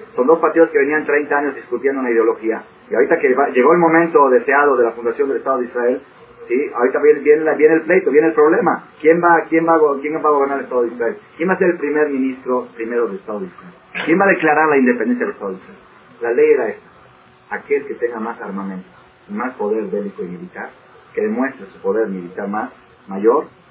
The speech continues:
naturalmente la gente va a votar por él. Era natural. El partido de Begin, del Lehi, compraron uno de los barcos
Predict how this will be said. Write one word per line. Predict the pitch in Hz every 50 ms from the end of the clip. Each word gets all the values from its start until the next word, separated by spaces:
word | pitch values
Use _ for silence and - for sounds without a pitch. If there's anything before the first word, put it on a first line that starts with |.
| _ _ -
naturalmente | 143 117 123 120 131 143 147 151 147 151 151
la | 123 117
gente | - 123 120 117 127 120
va | 113
a | 110
votar | 104 98 110 113 -
por | - 131 147
él. | 156 - _ _ _ - - - - _ _ _ _ _ _ - - - -
Era | 127 131 127
natural. | 123 113 - 98 90 87 - - - - - - - - - - - - - - - 466 - - - - - - - - - - - - - - - - - - - - - - - -
El | - -
partido | - - - - - 160 160 160 151
de | - 120 120
Begin, | 113 107 104 92 127 127 120 113 127 123 117 - - - - - - - - - - - - - - -
del | 107 104 107
Lehi, | 123 123 117 120 120 123 123 - - - - - - - - - - - -
compraron | 113 110 110 110 131 135 131 127 127 139 139 - _ _ _ _ - - 120 113 - 123
uno | 131 139 147 143
de | 131
los | 123 110 107
barcos | 127 135 135 135 135 127 123